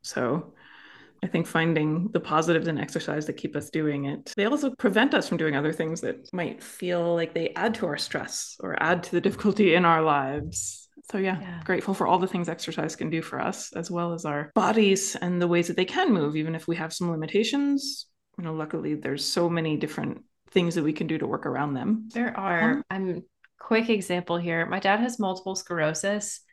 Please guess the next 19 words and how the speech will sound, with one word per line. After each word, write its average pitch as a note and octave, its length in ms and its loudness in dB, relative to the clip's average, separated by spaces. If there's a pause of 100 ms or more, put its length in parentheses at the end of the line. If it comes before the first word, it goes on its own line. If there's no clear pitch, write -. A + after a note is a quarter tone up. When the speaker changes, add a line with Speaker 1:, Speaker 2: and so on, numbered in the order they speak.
(140)
Speaker 2:
He A#3 180 2
is A#3+ 140 2
never F3 280 4
gonna D#3+ 180 -2
get D#3+ 100 0
out D3+ 160 4
and D#3+ 80 -4
run D#3 140 0
a D3 40 -2
mile C3+ 480 -4 (100)
for - 120 8
Speaker 1:
Mm-hmm. F#3 160 10
Speaker 2:
exercise. D3 680 -2 (440)
He G#3+ 80 0
just C4+ 240 0
physically A3 460 0
can't F#3 400 -2
do G3+ 180 2
it. - 300 -2